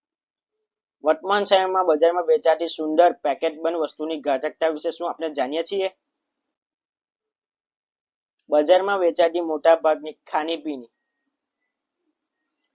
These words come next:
બાળકોના અને પરિવારના આરોગ્યને ભયાનક નુકસાન પહોંચાડે છે. એક જાગૃત માતા પિતા શું આ વાત જાણે છે? જો હવે આપણે સતર્ક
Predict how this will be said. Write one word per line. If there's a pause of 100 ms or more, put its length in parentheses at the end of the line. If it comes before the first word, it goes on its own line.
(380)
બાળકોના (120)
અને (160)
પરિવારના (120)
આરોગ્યને
ભયાનક
નુકસાન
પહોંચાડે
છે. (400)
એક (100)
જાગૃત
માતા
પિતા
શું
આ
વાત
જાણે
છે? (2000)
જો (140)
હવે
આપણે
સતર્ક